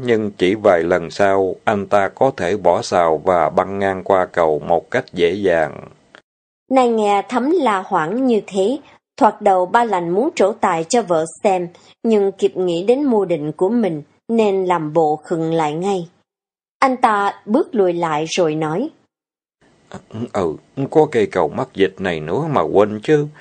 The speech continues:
Speaker 1: Anh, à, gắng bò qua cũng được, nhưng, à, bị đang vác mớ tàu lá dừa này."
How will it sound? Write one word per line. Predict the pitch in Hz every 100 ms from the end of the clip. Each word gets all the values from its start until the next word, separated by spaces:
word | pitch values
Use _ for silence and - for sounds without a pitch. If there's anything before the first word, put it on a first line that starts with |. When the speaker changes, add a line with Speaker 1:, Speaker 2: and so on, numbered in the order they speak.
| - - -
Speaker 1:
Anh, | 120 104
à, | 104
gắng | 98 113 156
bò | 131 90
qua | 73 101 95
cũng | 104 117
được, | 113 82 - _ -
nhưng, | 127 107 113
à, | 107
bị | 110 92 87
đang | 107 104 101
vác | 131 151
mớ | 147 160 156
tàu | 85 80
lá | 98 139
dừa | 107 85 80
này." | 87 78 76 -